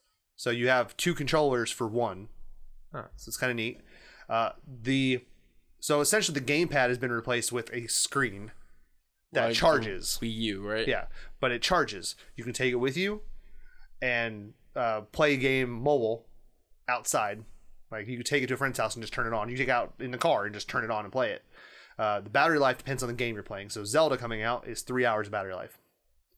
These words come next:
Speaker 1: Some games go from two and a half to eight hours, uh, depending on the game you're playing. Um, and then it has, it has a charging pad for, like, thirty bucks you can buy that charges the, the controller and the system.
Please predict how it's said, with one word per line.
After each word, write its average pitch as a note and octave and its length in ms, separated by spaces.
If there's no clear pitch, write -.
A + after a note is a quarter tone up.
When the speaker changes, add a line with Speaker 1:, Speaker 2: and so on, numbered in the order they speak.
Speaker 1:
Some C#3+ 200
games C3+ 220
go C3 140
from A#2 120
two C#3+ 120
and C3 80
a A2+ 40
half A#2+ 200
to A2+ 200
eight B2+ 160
hours, F2 400
uh, G#2+ 160
depending A#2 220
on A2 60
the G#2+ 40
game G#2+ 160
you're G2 100
playing. G2 260
Um, G2+ 380
and C3+ 140
then C3 100
it A#2+ 60
has, C3 180
it A#2+ 60
has C3+ 160
a A#2+ 60
charging B2+ 300
pad A#2 180
for, A#2 60
like, G#2 120
thirty A#2+ 200
bucks A2 280
you A#2 80
can A2 100
buy A2 220
that - 280
charges A2 400
the, G#2+ 320
the - 80
controller B2+ 440
and A#2 340
the G2+ 40
system. - 420